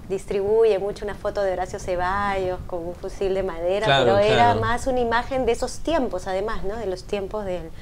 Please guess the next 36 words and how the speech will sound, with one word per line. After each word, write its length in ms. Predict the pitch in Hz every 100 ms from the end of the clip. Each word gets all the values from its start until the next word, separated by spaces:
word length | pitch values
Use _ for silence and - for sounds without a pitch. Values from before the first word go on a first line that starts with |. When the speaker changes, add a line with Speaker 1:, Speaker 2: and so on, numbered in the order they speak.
| - -
Speaker 1:
culto 240 | 233 208 185
al 120 | 180
Che 480 | - 208 220 220 208
y 220 | 185 175
ese 220 | 180 208
tipo 200 | 185 190
de 60 | 202
cosas. 140 | 117 123
Speaker 2:
Además, 220 | 160 147
él 200 | 185 185
era 220 | 185 180
candidato 320 | 151 131 135 -
a 60 |
la 100 | 185
presidencia 640 | 123 - 127 - 147 131 135
en 80 |
ese 180 | 151 -
momento, 460 | 139 135 175 131 110
Speaker 1:
Claro. 260 | 120 131
Speaker 2:
¿eh? 60 | 131 139 - - - -
Speaker 1:
Pero 180 | 247 233
en 100 | 240
términos 420 | 277 311 330 285
de 100 | 269
comportamiento 1200 | 214 196 202 208 190 202 247 269 262 254 277 254
político, 760 | 233 196 202 233 240 240 -
electoral 720 | 214 196 - 165 170 208 233 220
y 60 |
democrático, 960 | 196 180 170 - 202 196 214 - 254 -
ellos 240 | 233 269
han 80 | 254
jugado 360 | - 214 208 208
dentro 240 | 202 196
de 60 | 180
las 120 | -
reglas, 420 | 185 180 - -